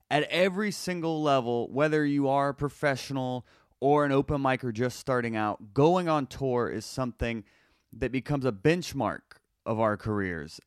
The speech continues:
I remember early on in my career, I went on a tour with some friends. And then now, just this past month, for two weeks,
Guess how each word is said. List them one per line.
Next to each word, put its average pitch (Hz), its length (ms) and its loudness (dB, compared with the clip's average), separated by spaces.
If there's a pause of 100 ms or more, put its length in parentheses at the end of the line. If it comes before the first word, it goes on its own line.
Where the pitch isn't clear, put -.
(140)
I 120 140 0
remember 139 340 0
early 147 360 6
on 151 160 2
in 135 80 0
my 113 160 2
career, 107 380 0
I 95 80 4
went 120 200 0
on 113 140 0
a 107 60 -2
tour 110 340 -2
with 98 160 -2
some 104 160 -10
friends. 101 560 -2 (600)
And 131 140 0
then 131 220 0
now, 131 500 2 (260)
just 127 340 -4
this 127 180 -6
past 123 420 0
month, 123 440 -2 (360)
for 120 140 -6
two 156 280 -2
weeks, 139 520 -2